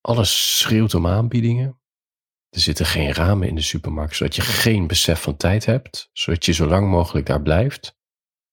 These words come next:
Je wordt, ze passen allemaal van die marketingtrucjes op. Ja, ik weet niet. Het is, het is een plek met weinig liefde.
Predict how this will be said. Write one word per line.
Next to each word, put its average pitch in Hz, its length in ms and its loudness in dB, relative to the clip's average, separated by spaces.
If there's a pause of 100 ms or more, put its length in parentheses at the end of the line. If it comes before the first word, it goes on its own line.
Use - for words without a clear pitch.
(1400)
Je - 180 -4
wordt, 95 360 0 (1040)
ze - 260 -2
passen - 440 -2
allemaal 107 340 2
van - 120 -2
die 82 100 2
marketingtrucjes 113 840 0
op. 98 160 2
Ja, - 160 2
ik - 120 -6
weet - 180 0
niet. 82 140 -6
Het 90 180 0
is, - 260 0
het - 160 0
is 107 100 2
een 117 100 2
plek - 220 0
met - 140 2
weinig 80 320 0
liefde. - 440 -4